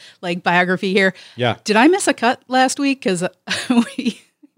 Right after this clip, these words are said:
Speaker 2: What's that?
Speaker 1: You asked me to cut out when you said crazy, and you used a different adjective.
Speaker 2: Did I?
Speaker 1: Yeah.
Speaker 2: Yeah, I try not, I don't know. Uh, but I just wanna make sure that I,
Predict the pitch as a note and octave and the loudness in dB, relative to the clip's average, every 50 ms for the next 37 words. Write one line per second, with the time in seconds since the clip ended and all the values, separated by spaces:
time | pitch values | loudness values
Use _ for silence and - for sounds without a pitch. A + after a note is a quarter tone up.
0 | - - C3+ B2+ A#2+ - G#2 G2+ - - A3 A#3 A3+ G#3+ C4 - - - A3+ G#3+ | -6 -2 0 0 2 2 -2 -4 -4 -4 0 2 2 4 2 2 -2 -2 -2 -2
1 | G3 F3 - G3 F#3 F#3 F3+ F3+ - F#3+ F#3 F3+ F3+ F3 - F3 E3 D#3+ - - | -2 -2 -2 -2 0 2 2 0 0 -2 -4 -4 -4 -6 -6 -8 -8 -8 -8 -6
2 | F3+ F3 F3 E3 D#3 D3+ D3+ D3+ E3 - _ _ _ _ _ - F3+ F3+ F3 F3 | -4 -4 -4 -4 -4 -6 -6 -6 -6 -8 _ _ _ _ _ -10 -6 -6 -4 -2
3 | F#3 F3+ E3 - F3+ D#3+ F3+ E3+ - F3 D#3+ D#3+ E3 E3 E3 D#3+ D3+ - E3 D3+ | -4 -4 -4 -6 -6 -6 -6 -6 -6 -4 -4 -2 -4 -4 -6 -8 -10 -10 -10 -8
4 | D#3 D#3+ E3 - - - _ - B2+ C3 E3 G3+ A3 G#3 - _ - F#3+ A3 F#3 | -8 -8 -10 -12 -18 -14 _ 0 2 4 6 4 4 2 -2 _ -8 -4 -2 -2
5 | G3 F#3+ - - _ _ _ _ _ - D3 C#3 C3+ B2+ B2+ A#2+ - F3+ F#3+ G3 | -2 -4 -6 -8 _ _ _ _ _ 0 2 2 4 2 2 2 2 4 4 6
6 | F#3+ F3 D#3+ D3+ G#2 G2 A#2+ A#2 F#2+ F2+ F2 F#2 G2 D3+ C#3+ B2+ C3+ C#3 C#3 C3 | 6 6 4 4 4 2 0 -2 -2 -4 -8 -12 -12 -10 -8 -8 -8 -8 -4 0
7 | D#3 D3+ D3 D3 D3+ D#3+ E3+ F3 D3+ C#3 B2 B2 A#2+ - - B2 A2+ G2+ G#2+ G2 | 2 2 4 4 2 2 4 4 6 6 6 4 2 2 2 0 0 2 2 0
8 | G2+ G#2 | 0 -2